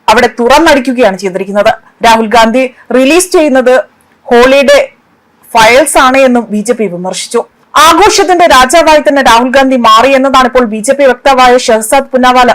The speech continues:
വിമർശനം ഉന്നയിച്ചിരിക്കുന്നത്. ബീഹാറിൽ തിരഞ്ഞെടുപ്പ് നടക്കുമ്പോൾ രാഹുൽ ഗാന്ധി ആകട്ടെ അവധി ആഘോഷിക്കാൻ പോയിരിക്കുകയാണ്. തിരഞ്ഞെടുപ്പിൽ തോറ്റാൽ രാഹുൽ കമ്മീഷനെ കുറ്റം പറയുകയും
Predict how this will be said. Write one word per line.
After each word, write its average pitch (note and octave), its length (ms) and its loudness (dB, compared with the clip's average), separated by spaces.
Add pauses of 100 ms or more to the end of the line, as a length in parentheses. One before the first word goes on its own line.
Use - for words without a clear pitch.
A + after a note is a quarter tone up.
(120)
വിമർശനം A3 460 -4
ഉന്നയിച്ചിരിക്കുന്നത്. F#3+ 640 -4 (500)
ബീഹാറിൽ A#3 440 0
തിരഞ്ഞെടുപ്പ് A#3+ 540 0
നടക്കുമ്പോൾ A#3+ 440 0
രാഹുൽ A#3 280 0
ഗാന്ധി B3 280 0
ആകട്ടെ A3+ 480 2 (180)
അവധി C4 320 2
ആഘോഷിക്കാൻ C4+ 720 0
പോയിരിക്കുകയാണ്. G#3+ 640 0 (400)
തിരഞ്ഞെടുപ്പിൽ F#4 540 2
തോറ്റാൽ D4 500 2
രാഹുൽ C4 420 0 (520)
കമ്മീഷനെ C#4 600 0 (220)
കുറ്റം D#4 340 0
പറയുകയും B3+ 500 0